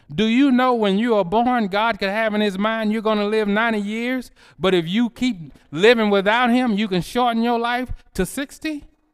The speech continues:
Not because God is shortening your life, but because of the devils that's coming into your life that you're giving room to. Does everybody understand that?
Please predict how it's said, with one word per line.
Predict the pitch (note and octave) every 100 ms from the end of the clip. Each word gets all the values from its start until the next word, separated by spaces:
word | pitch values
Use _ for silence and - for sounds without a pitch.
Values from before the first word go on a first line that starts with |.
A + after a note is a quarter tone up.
| _ _ _ _ _ _ _ _ _ _ _ _ - _ _ _ _ _ _ _ _ _ _ _ _ _ _ _ _ _ _ _ _ _ _ _ _ _ _ _ _ -
Not | F#3 B3+ A#3+
because | A#3 A3+
God | E3+ G3+ C4 D4 B3
is | G3 - -
shortening | - A3+ G#3 G3 F#3+
your | G3 F#3+
life, | F3+ F#3+ A#3+ - - - - _ _ _ -
but | F3+
because | F3 E3+ A#3
of | G#3
the | F#3
devils | E3+ G#3+ F#3+ D3+
that's | D3 C3+
coming | - D#3+ A2+ G2 F2+ - _ _ _ _ _ -
into | D3+ D3
your | F#3+ C3+
life | A2+ A2+ G2 -
that | B2+ B2+
you're | C#3 C#3
giving | B2+ C#3+ B2 A#2+ - _
room | C3+ C#3+ B2
to. | G#2+ A2 F#2 G2
Does | A2
everybody | B2+ C3+
understand | C#3+ C#3+ C#3 A2+
that? | F#2+ F#2